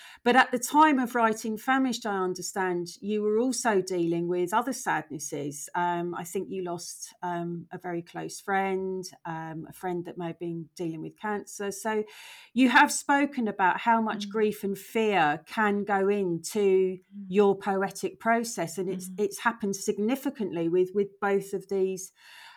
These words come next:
Speaker 1: um,
Speaker 2: Mm.
Speaker 1: books.
Speaker 2: Mm-hmm. Yeah, yeah. Well, I really believe in the metaphor of, a metaphor as healing.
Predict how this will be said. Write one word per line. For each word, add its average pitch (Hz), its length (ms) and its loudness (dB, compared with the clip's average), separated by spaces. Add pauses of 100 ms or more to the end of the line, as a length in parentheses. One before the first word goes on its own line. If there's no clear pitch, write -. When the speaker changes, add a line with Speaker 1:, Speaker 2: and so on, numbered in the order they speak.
(120)
Speaker 1:
um, 196 320 2
Speaker 2:
Mm. 190 60 -8
Speaker 1:
books. 151 760 -4
Speaker 2:
Mm-hmm. 180 400 -6 (300)
Yeah, 196 360 -2 (240)
yeah. 202 400 -2 (760)
Well, 247 140 2
I 240 100 4
really 247 400 4
believe 190 600 -2
in 165 400 -8
the 170 80 -8
metaphor 165 800 -8
of, 156 240 -14 (300)
a 175 80 -12
metaphor 175 540 -6
as 165 160 -6
healing. 151 600 -8